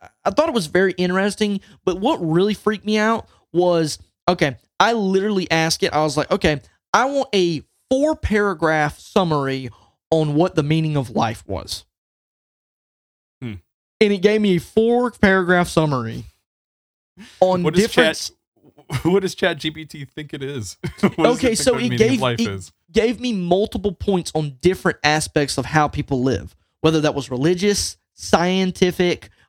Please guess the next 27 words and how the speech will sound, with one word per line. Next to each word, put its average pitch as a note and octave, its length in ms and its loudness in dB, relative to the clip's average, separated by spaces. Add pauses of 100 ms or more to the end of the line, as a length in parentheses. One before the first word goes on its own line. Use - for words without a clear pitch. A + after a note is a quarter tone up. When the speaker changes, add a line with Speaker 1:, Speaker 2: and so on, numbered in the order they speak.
Speaker 1:
emotional, F3+ 960 2 (200)
and D3+ 100 0
I C#3+ 60 2
can't F3 160 2
remember E3+ 200 0
the D#3+ 120 2
other D#3 120 2
one C3 200 -4
was. A2 240 -6 (260)
It G#3 160 -2
was A3 180 -2
so A3+ 520 0
in G3 220 2
detail, E3 500 2
it C#3+ 120 -2
didn't F#3 200 0
even E3 180 -2
make D3+ 220 -4
any C#3+ 80 -16
sense. - 440 -4
And D#3 120 -2
I - 20 2
was D#3 220 -2
like, A#2+ 180 -6 (240)
"This F#3 520 -2
Speaker 2:
Hmm. E3 120 -10 (140)
Speaker 1:
is F3 460 -2